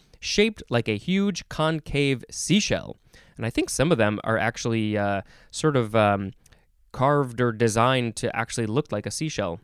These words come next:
Uh, this is so the sound will bounce up and then out towards the audience, so they have, uh, better acoustics. Uh, next, we have bandsman, all one word,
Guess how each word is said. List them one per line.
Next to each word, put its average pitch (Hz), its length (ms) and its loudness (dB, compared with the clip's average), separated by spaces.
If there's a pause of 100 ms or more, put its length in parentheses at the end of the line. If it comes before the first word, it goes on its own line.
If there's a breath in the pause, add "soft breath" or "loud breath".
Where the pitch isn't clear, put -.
(640)
Uh, 131 160 2
this 156 260 4
is 170 160 4
so 165 280 4
the 143 120 0
sound 156 500 0
will 127 360 2 (340 loud breath)
bounce 123 720 0
up 143 400 0
and 123 280 0
then 123 320 0
out 123 360 0 (100)
towards 120 440 0
the 110 140 0
audience, 120 400 2
so 113 140 -2
they 107 140 -2
have, 110 340 -2
uh, 104 180 -2
better 117 300 0
acoustics. - 680 -4 (880 loud breath)
Uh, 127 280 4
next, 147 280 -2
we 131 120 2
have 123 280 2 (120)
bandsman, 113 1040 0 (200)
all 131 180 4
one 120 200 0
word, 110 340 0